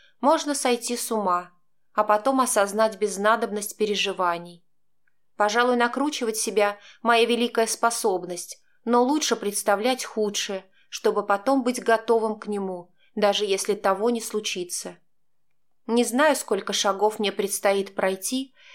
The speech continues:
и сколько уже позади, но ноги жалобно гудят при каждом новом движении вперед.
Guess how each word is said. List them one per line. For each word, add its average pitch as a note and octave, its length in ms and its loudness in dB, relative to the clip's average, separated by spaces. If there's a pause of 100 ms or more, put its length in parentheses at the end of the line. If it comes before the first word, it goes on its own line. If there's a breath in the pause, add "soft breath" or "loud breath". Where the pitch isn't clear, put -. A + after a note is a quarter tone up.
и A3 100 0
сколько C#4+ 440 0
уже A3 240 2
позади, G3 680 -2 (460)
но A3 160 4
ноги A#3 280 2
жалобно G#3 500 2
гудят G3+ 420 0
при G#3+ 140 -2
каждом G#3+ 480 0
новом G3 280 -2
движении G3+ 540 -2
вперед. F#3 580 -4